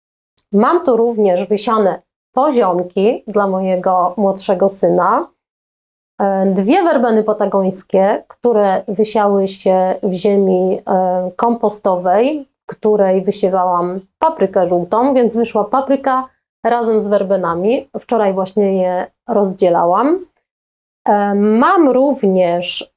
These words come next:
zeszłoroczne, bardzo późno wysiewane ostróżki ogrodowe. Jakoś sobie tam radzą, jedna lepiej, druga gorzej. Mam kosmosy, które wyrosły, mm, dla odmiany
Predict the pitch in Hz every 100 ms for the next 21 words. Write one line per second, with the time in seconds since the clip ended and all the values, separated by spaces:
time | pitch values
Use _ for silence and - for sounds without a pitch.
0 | - 190 202 311 320 262 220 208 208 -
1 | 196 190 185 185 202 226 277 262 214 208
2 | 220 214 208 208 208 202 196 202 190 190
3 | - 185 - 196 - - - 190 190 180
4 | 180 220 302 381 _ _ _ _ _ _
5 | _ _ _ _ _ - 226 294 220 214
6 | - 220 196 - 190 190 180 - 202 185
7 | 180 196 233 247 220 202 202 202 202 196
8 | 180 208 202 180 180 180 240 320 - _
9 | _ _ _ _ _ _ _ 196 226 349
10 | 427 392 349 247 220 196 196 202 233 392
11 | - - - 277 262 247 247 - 202 233
12 | 226 226 226 220 220 214 214 214 - 202
13 | 196 202 247 269 254 220 214 202 202 196
14 | 196 185